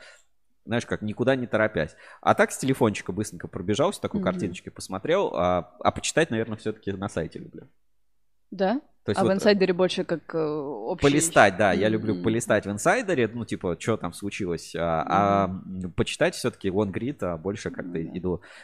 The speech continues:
Speaker 1: на сайт.
Speaker 2: Ну, это кому что нравится, да.
Speaker 1: Хорошо. Дальше. Ну,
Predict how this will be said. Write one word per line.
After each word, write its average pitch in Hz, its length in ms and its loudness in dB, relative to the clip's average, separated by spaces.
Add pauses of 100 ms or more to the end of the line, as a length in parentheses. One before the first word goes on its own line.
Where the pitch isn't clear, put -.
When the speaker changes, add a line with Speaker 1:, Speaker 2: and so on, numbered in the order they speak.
Speaker 1:
на 92 120 -2
сайт. - 280 -2 (180)
Speaker 2:
Ну, 165 100 -8
это 175 140 -8
кому 190 240 -2
что - 160 -8
нравится, - 460 -10
да. 196 180 -12 (320)
Speaker 1:
Хорошо. 117 320 2 (400)
Дальше. 117 320 4
Ну, 139 260 -2